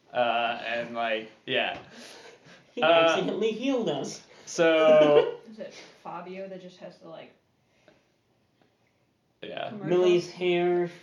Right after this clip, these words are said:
Speaker 2: flows in the wind.
Speaker 3: Oh no, it makes me think of that Super
Speaker 2: Pippo's
Speaker 3: Bowl, the,
Speaker 2: drool.
Speaker 3: the football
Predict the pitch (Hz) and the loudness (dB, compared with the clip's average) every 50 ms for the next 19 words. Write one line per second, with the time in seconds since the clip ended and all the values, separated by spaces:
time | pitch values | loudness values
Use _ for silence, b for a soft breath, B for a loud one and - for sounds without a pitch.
0 | - _ - 190 180 180 180 180 175 180 175 180 185 180 170 170 165 170 170 180 | -20 _ -10 -4 -2 -2 0 2 0 0 0 -2 -4 -6 -6 -6 -4 -4 -4 -2
1 | 277 - 277 277 294 277 233 214 247 269 269 285 294 262 294 285 269 262 247 240 | -2 -2 0 0 0 -2 -2 -4 -8 -8 -10 -10 -12 -10 -8 -6 -6 -6 -4 -4
2 | 226 - - - 233 226 214 220 220 214 208 - 156 160 147 175 190 196 196 196 | -6 -6 -2 -2 -2 0 2 2 2 2 2 -2 -2 -6 -2 0 2 4 4 4
3 | 208 202 202 208 208 202 202 240 247 247 - - - - 311 294 | 2 2 2 2 2 0 0 -4 -6 -4 -2 -2 0 2 2 2